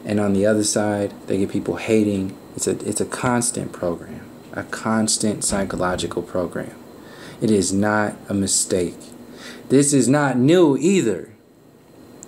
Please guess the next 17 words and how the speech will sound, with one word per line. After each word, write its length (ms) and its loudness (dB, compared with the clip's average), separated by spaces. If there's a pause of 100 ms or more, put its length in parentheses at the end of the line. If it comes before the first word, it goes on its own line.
(1080)
This 220 4
is, 220 4
this 240 4
is 180 -2
true. 420 4
Like, 280 -4
this 260 2
is, 200 2
I've 340 0
seen 400 2
this. 400 0 (760)
This 240 4
is, 280 0
this 240 2
has 180 2
gone 420 2
on 560 0